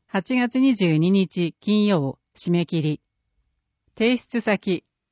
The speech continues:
企画調整課地域振興係、または厚かし歴史館。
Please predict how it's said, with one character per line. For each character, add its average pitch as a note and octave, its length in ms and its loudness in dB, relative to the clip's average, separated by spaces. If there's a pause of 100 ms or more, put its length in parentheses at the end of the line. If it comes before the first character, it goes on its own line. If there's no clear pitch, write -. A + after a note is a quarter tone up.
企 - 140 -18
画 C4 200 -4
調 A3+ 240 -2
整 G#3 280 -2
課 E3+ 320 -2
地 A3 180 -4
域 A3+ 140 -8
振 A#3 260 0
興 A3+ 240 0
係、 D3 500 -4 (160)
ま F3+ 140 -4
た A#3 160 -2
は C#3+ 300 -4
厚 - 240 -10
か A#3+ 100 -2
し A#3+ 140 -4
歴 A3 200 -4
史 - 140 -8
館。 C#3 320 -4